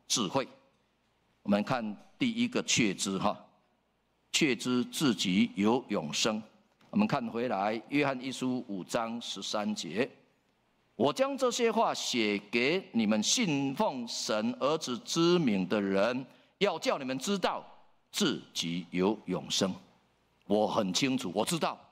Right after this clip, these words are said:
自己有永生。哦，所以约翰长老说：“我将这些话写给你们。”哦，又回到第一章嘛，相交啦。“我与你们相交，乃是与父跟他儿子耶稣基督相交。”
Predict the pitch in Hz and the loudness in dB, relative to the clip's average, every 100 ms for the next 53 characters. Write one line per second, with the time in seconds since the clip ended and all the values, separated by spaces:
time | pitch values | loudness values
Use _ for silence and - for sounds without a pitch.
0 | _ _ _ _ _ - 220 135 - 90 | _ _ _ _ _ -4 0 0 0 0
1 | 98 107 104 82 95 95 - - _ _ | 2 2 2 -2 -2 -2 -4 -18 _ _
2 | _ _ _ - 101 175 165 175 147 151 | _ _ _ -2 0 2 2 0 0 0
3 | 120 151 156 156 - 120 113 202 185 185 | 0 0 -2 -4 -4 0 2 0 0 -2
4 | 175 180 143 - 107 131 117 92 - 90 | 0 2 0 0 -2 -2 -2 -6 -6 -8
5 | - 147 139 123 120 147 107 - _ _ | -2 0 2 0 0 -2 -4 -14 _ _
6 | - 123 117 117 110 80 - _ _ - | -2 0 0 -2 -4 -8 -14 _ _ -2
7 | - 139 143 147 135 131 104 - - _ | 0 0 -4 -2 -2 -2 -4 -6 -20 _
8 | _ _ _ _ 110 139 147 165 196 185 | _ _ _ _ 0 2 2 2 2 4
9 | 143 131 190 175 175 175 165 175 - _ | 2 0 -2 -2 -4 -2 -2 -2 -12 _
10 | _ _ - 127 127 123 127 - 220 165 | _ _ -2 0 0 -4 -4 -2 0 -2
11 | - 127 113 107 - 214 110 - - _ | -2 0 2 2 2 0 -2 -10 -20 _
12 | 165 151 147 - 98 127 156 147 117 117 | -2 0 -2 -2 0 2 2 -2 -6 0
13 | 123 131 123 127 120 120 123 117 113 110 | 2 2 0 -2 -2 -2 -2 2 2 4
14 | 113 107 107 - - - - 110 101 98 | 2 2 2 -2 -2 2 2 0 -2 -6
15 | - 107 | -2 0